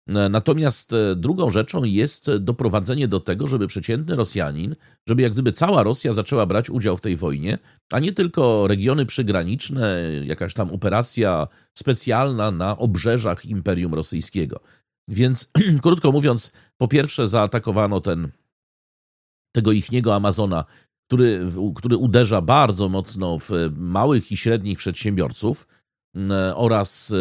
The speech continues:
e, klientów po prostu. Ta firma Wildberries, zdaje się, tam, gdzie jakiś magazyn miała, to ten magazyn jest atakowany i chyba kilka z nich przynajmniej spłonęło. E, i wiadomo, że to uderzyło bardzo mocno właśnie, szczególnie w te biznesy, które tam ludzie sobie, mm, e, jakby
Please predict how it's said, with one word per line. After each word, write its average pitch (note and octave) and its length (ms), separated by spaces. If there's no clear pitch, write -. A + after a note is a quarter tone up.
e, E2 40
klientów F#2+ 560
po F2 120
prostu. F2 400
Ta E2+ 220
firma F2+ 320
Wildberries, F2+ 760
zdaje E2+ 360
się, F2 160
tam, E2 260
gdzie E2 220
jakiś F#2 360
magazyn F#2 480
miała, F2+ 280
to F2 100
ten E2 160
magazyn E2 380
jest D#2+ 160
atakowany E2+ 640
i F#2 80
chyba F2+ 280
kilka A2 380
z D2+ 60
nich G2 140
przynajmniej F2+ 480
spłonęło. E2+ 640
E, F2 340
i G#2 100
wiadomo, G#2+ 360
że F#2+ 120
to G#2 80
uderzyło F#2+ 420
bardzo G2 260
mocno F#2+ 260
właśnie, G#2+ 280
szczególnie C#3 340
w - 40
te C3+ 120
biznesy, A#2 420
które A#2 200
tam G#2+ 180
ludzie A2 400
sobie, G2 320
mm, D2 1040
e, D2 480
jakby E2+ 360